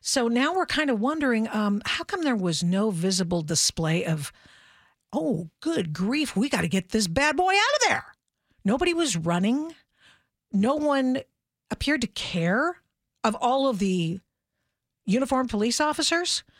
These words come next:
Doop-a-doo, after being told there was a pipe bomb over by a bench in front of the D N C. "Oh, okay, well, we'll get right on it. There are school children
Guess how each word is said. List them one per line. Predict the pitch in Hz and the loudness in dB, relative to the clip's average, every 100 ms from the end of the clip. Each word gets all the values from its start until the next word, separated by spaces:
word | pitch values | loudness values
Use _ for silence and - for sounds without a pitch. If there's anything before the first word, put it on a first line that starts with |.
| - - _ _ _ _ _ - - - - 453 - - - - - - - - - - - - - - - - - - - _ | -20 -20 _ _ _ _ _ -14 -12 -12 -14 -12 -6 -4 -4 -8 -10 -12 -12 -12 -16 -18 -20 -20 -18 -20 -20 -20 -20 -20 -20 _
Doop-a-doo, | 320 330 - 285 294 | -2 -2 -2 -4 -2
after | 220 254 285 311 | 0 0 0 -2
being | 285 285 277 | 0 0 0
told | - 262 254 | 0 0 0
there | |
was | 233 196 | -2 -4
a | |
pipe | - 247 247 | -2 -4 -2
bomb | 185 143 139 _ _ _ - | -2 -2 -6 _ _ _ -4
over | 208 | -2
by | 208 202 | 0 0
a | |
bench | 185 190 185 | 0 -2 -2
in | |
front | 165 180 | -2 -2
of | 165 | -2
the | |
D | 160 165 | -2 -2
N | 151 | -2
C. | 151 165 139 - _ _ _ _ _ _ _ _ _ - | -4 -6 -8 -12 _ _ _ _ _ _ _ _ _ -2
"Oh, | 320 311 277 302 | 0 2 2 0
okay, | 302 220 202 | -2 -2 0
well, | 208 220 | 0 -2
we'll | |
get | 220 233 | -2 -4
right | 175 175 | -2 -2
on | 170 | -2
it. | 185 | -4
There | - 226 | -4 -2
are | |
school | 190 - - 294 277 | 0 0 -2 -6 -4
children | - 180 160 147 135 | -2 -2 -2 -6 -8